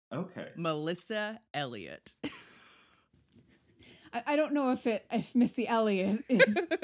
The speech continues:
Speaker 2: <laughs>
Speaker 3: I, in fact, I'm relatively confident that it's not, uh, in her case.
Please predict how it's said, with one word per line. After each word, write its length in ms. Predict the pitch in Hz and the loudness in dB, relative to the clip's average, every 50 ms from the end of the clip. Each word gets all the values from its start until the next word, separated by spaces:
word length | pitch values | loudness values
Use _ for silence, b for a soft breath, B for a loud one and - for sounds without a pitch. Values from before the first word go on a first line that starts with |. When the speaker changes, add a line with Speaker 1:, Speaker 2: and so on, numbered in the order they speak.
| 262 - | 0 0
Speaker 2:
<laughs> 340 | 226 - 240 - 233 - - | 0 -4 -4 -4 -4 -2 2
Speaker 3:
I, 120 | - 269 | 2 4
in 160 | 269 302 269 | 6 6 4
fact, 260 | - - 269 - - 294 | 6 6 6 4 4 2
I'm 240 | 226 208 202 175 - _ _ - | 2 2 2 0 -2 _ _ -6
relatively 800 | 240 220 240 262 240 240 240 233 240 - 220 202 - 202 202 196 | -2 2 6 6 6 8 6 4 4 2 0 0 0 0 0 0
confident 680 | - 208 190 196 202 196 208 196 185 185 185 170 - 196 | -2 -2 0 0 0 0 0 0 -2 -2 -4 -4 -4 -2
that 220 | 202 180 175 175 | -2 -2 -2 -2
it's 300 | 185 190 240 - - - | -4 -4 -4 -6 -8 -4
not, 320 | 214 208 190 180 175 - - B B 208 B B B B B B B - | -2 -2 -2 -2 -4 -6 -8 B B -12 B B B B B B B -4
uh, 200 | 220 208 190 185 185 | -2 0 0 0 0
in 120 | 190 180 | -2 -2
her 140 | 175 196 185 | -2 -2 -4
case. 340 | - - 196 - 202 - | -4 -6 -6 -6 -8 -10